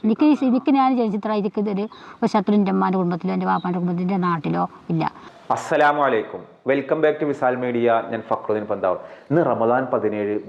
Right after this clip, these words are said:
Speaker 2: ബദർ ദിനമാണ്. റമദാനിലെ ഏറ്റവും പുണ്യകരമായ ദിനങ്ങളിലൊന്ന്. നീതിക്കു വേണ്ടി ഒരു ചെറിയൊരു വിഭാഗം, നിരായുധരായൊരു വിഭാഗം നടത്തിയ പോരാട്ടത്തിൻ്റെ കഥ കൂടിയാണ് ബദർ. അതുപോലെ മലപ്പുറത്തുള്ള ഷബന എന്നു പേരൊരു യുവതി ഇന്ന് നീതിക്ക് വേണ്ടി പോരാടുകയാണ്.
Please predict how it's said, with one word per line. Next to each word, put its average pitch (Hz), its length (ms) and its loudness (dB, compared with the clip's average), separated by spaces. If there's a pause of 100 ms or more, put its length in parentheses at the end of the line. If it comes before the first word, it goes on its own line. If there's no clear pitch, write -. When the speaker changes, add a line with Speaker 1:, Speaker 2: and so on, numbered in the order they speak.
Speaker 2:
ബദർ 101 260 -2
ദിനമാണ്. 101 720 -2
റമദാനിലെ 107 680 0
ഏറ്റവും 131 480 0
പുണ്യകരമായ 107 680 -2
ദിനങ്ങളിലൊന്ന്. 92 720 -4 (280)
നീതിക്കു 165 520 0
വേണ്ടി 107 480 -2 (100)
ഒരു 113 140 2
ചെറിയൊരു 117 480 2
വിഭാഗം, 104 560 0
നിരായുധരായൊരു 120 760 0
വിഭാഗം 98 460 0
നടത്തിയ 95 440 -2 (360)
പോരാട്ടത്തിൻ്റെ 123 720 2
കഥ 104 280 -2
കൂടിയാണ് 107 560 -2
ബദർ. 87 240 -6 (340)
അതുപോലെ 123 680 2
മലപ്പുറത്തുള്ള 107 800 -2 (140)
ഷബന 104 300 -2
എന്നു 110 220 0
പേരൊരു 104 360 0
യുവതി 90 400 -2 (160)
ഇന്ന് 107 400 -2
നീതിക്ക് 113 440 0
വേണ്ടി 120 220 4
പോരാടുകയാണ്. 101 760 0